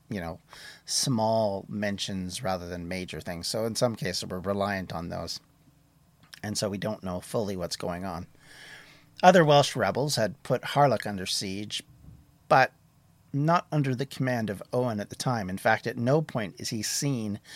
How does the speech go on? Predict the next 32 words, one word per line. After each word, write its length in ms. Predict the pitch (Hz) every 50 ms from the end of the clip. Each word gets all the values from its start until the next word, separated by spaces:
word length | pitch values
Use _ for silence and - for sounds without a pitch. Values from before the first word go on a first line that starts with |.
| - - - - - _ _ _ -
appearing 600 | 123 - - - - 135 127 120 117 113 123 - -
at 220 | 117 123 - - -
the 60 | 104
siege, 600 | - - - 110 101 98 101 104 113 120 - - - - - - - - - - - -
and 360 | 139 139 131 131 127 120 120 - - _ _ _ _ -
it 120 | 156 143
was 220 | - 143 147 139 120
a 60 | 107
siege 340 | - - 135 120 117 104 -
that 160 | 117 113 117
went 100 | 117 113
on 140 | 104 101 95
for 140 | - 104 110
months, 560 | 143 185 185 117 - - - - - - -
so 260 | - - - 156 127
much 220 | 110 107 110 87 -
so 400 | - - 170 165 139 120 113 113
that 160 | 107 107 - _ _ _ _ -
Prince 280 | - 143 123 110 -
Henry 260 | - 143 123 110 104 95
wrote 180 | 104 110 104
his 140 | 98 - -
father 340 | - 143 139 131 117 104 92
asking 380 | 85 98 107 - - - 107
for 160 | - - 87 -
help, 400 | - - 156 117 85 - - - - - - - - - - - _ -
as 280 | 107 110 110 107 - -
the 60 | 101
rebellion 440 | 101 95 - 110 104 104 101 95 95
in 140 | 95 98
South 340 | - - - 190 233 208 -
Wales 480 | 120 104 95 87 90 110 135 - -